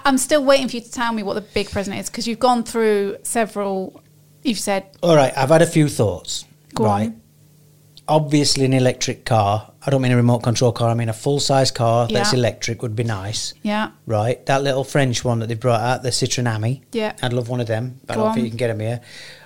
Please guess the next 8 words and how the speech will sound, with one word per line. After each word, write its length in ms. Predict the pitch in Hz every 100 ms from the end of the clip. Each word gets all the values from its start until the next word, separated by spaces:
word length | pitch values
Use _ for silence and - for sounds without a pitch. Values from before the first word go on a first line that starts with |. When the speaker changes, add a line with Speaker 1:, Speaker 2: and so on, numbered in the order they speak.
| _ _ - _ -
Speaker 2:
I'd 160 | 147 143
like 420 | 139 135 131 - _ _ _ _ _ _ _ _ _ _ _ _ -
a 80 | 139
really 380 | 147 165 160
good 160 | 151 147
acoustic 480 | 147 139 120 - 110
guitar 460 | 113 110 104 143 - _ _ _
Speaker 1:
Yeah. 420 | 233 208 196 208